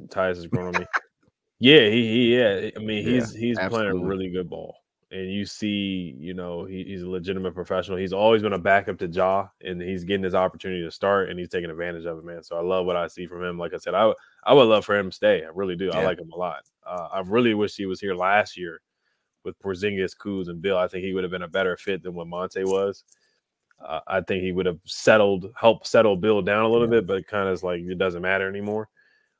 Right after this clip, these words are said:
Speaker 1: But, uh, I like the way he plays basketball. He's a smart guy, doesn't turn the ball over much,
Speaker 2: Yeah.
Speaker 1: and, um, floaters, threes, he knows what
Speaker 2: Yeah.
Speaker 1: he's capable of. He doesn't try to do too much.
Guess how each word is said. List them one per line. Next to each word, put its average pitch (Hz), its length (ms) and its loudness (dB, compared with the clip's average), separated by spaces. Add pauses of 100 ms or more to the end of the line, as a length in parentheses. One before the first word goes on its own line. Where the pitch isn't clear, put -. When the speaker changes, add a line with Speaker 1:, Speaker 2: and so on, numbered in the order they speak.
(180)
Speaker 1:
But, 101 140 2
uh, 92 260 2
I 113 120 4
like 120 200 8
the 110 80 2
way 110 120 4
he 101 80 0
plays 95 260 0
basketball. 90 400 0
He's 90 160 -4
a 85 60 -8
smart 101 320 -2
guy, 98 200 4
doesn't 92 200 -4
turn 95 160 -6
the 87 80 -8
ball 92 260 0
over 92 180 -4
much, 92 560 -8
Speaker 2:
Yeah. 87 100 -10 (160)
Speaker 1:
and, 85 100 -10
um, 82 320 -10 (200)
floaters, 101 600 0
threes, 98 540 -4
he 95 120 -6
knows 95 320 -2
what 95 120 -2
Speaker 2:
Yeah. 90 80 -4
Speaker 1:
he's 87 200 -12
capable 107 440 -4
of. 95 140 -4
He 101 80 -10
doesn't 95 260 -2
try 104 120 2
to 95 80 0
do 90 160 -6
too 82 220 -16
much. 117 420 0